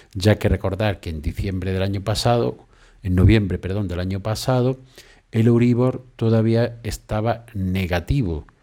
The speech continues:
a men-, a cero coma menos cuatro ochenta y siete. Es decir, ha subi-, ha subido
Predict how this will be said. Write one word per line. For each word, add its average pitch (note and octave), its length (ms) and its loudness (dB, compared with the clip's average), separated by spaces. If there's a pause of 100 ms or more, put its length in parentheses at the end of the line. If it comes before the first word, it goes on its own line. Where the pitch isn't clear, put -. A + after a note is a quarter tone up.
(220)
a G2 140 -4
men-, A2 420 0
a A2 100 -6
cero C3+ 480 0 (100)
coma B2 520 -2 (640)
menos F#2 260 -2
cuatro B2+ 400 2
ochenta G2+ 360 -6
y - 20 -8
siete. D#2+ 420 -10 (520)
Es F#2+ 80 -8
decir, E2+ 440 -6 (1120)
ha B2 160 2
subi-, A2 640 0 (500)
ha C3+ 120 0
subido F#2+ 640 0